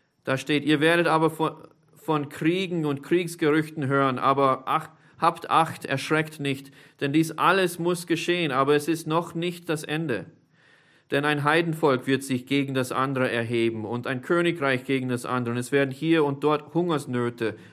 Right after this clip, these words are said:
Seuchen und Erdbeben geschehen. Dies alles ist der Anfang der Wehen. Oder einige Verse später,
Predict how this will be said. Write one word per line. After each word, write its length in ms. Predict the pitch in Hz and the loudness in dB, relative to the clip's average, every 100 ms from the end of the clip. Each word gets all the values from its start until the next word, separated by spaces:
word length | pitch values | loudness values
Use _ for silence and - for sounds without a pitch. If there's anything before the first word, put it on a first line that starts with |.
| - | -14
Seuchen 920 | 117 110 143 170 185 - 127 107 98 - - _ | -12 0 2 2 0 -2 -2 -4 -8 -14 -20 _
und 280 | - 131 123 | -4 -4 -2
Erdbeben 640 | 131 131 135 120 117 110 104 | 0 0 0 -2 -2 -2 -6
geschehen. 480 | 107 - 107 104 95 - _ | -6 -4 -6 -6 -10 -20 _
Dies 160 | 127 127 | -4 -4
alles 400 | - 151 190 160 | 0 2 2 0
ist 300 | - 151 156 | 0 -2 0
der 140 | 151 147 | 0 2
Anfang 480 | 190 - 139 110 | 0 -2 -2 -2
der 160 | 101 98 | -6 -8
Wehen. 320 | 98 95 92 - _ _ _ _ _ _ _ _ _ _ _ _ _ _ _ | -8 -12 -14 -20 _ _ _ _ _ _ _ _ _ _ _ _ _ _ _
Oder 440 | 117 123 127 123 - | 0 2 2 0 -6
einige 320 | 123 135 131 | -4 -2 -2
Verse 340 | 127 139 135 131 | 0 -2 0 -4
später, 560 | - 139 165 165 113 | -2 -2 0 0 -2